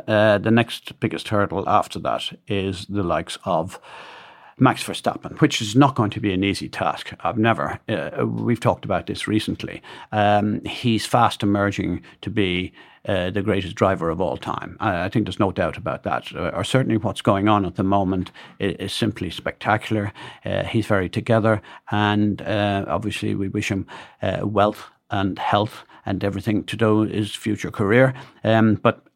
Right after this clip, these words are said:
I think in five years' time, if, if the good Lord spares us, we'd be saying, "My God, we lived through Max Verstappen. Wasn't that the most amazing years of all time?"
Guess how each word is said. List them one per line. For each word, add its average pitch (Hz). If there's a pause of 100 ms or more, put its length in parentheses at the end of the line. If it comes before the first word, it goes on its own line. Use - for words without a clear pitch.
I 113
think 110
in 101
five 107
years' 101
time, 104 (280)
if, -
if -
the 101
good 101
Lord 98
spares 139
us, -
we'd 98
be 98
saying, 101 (480)
"My 98
God, 92 (160)
we 113
lived 98
through 92
Max 92
Verstappen. -
Wasn't 87
that 98
the 92
most 85
amazing 92
years 90
of 98
all 85
time?" -